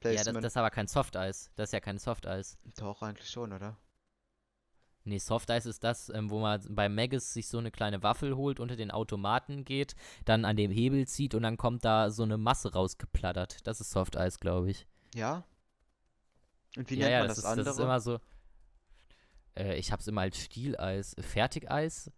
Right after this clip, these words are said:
Speaker 2: Ja,
Speaker 1: Das
Speaker 2: ich
Speaker 1: ist
Speaker 2: meine
Speaker 1: ja okay.
Speaker 2: Fertigeis, aber Softeis. Ach, du meinst das von Maggis, das? Mm.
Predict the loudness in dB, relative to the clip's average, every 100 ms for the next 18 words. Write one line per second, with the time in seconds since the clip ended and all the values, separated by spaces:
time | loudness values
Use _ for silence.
0 | 6 12 12 12 6 10 10 12 8 8
1 | 8 6 4 0 4 4 4 2 6 6
2 | 4 -14 -20 -20 _ -20 _ _ _ _
3 | -4 -2 -2 -2 0 0 0 -4 -4 0
4 | 0 0 -2 2 0 0 _ _ _ _
5 | _ -8 -4 -2 -2 -4 -4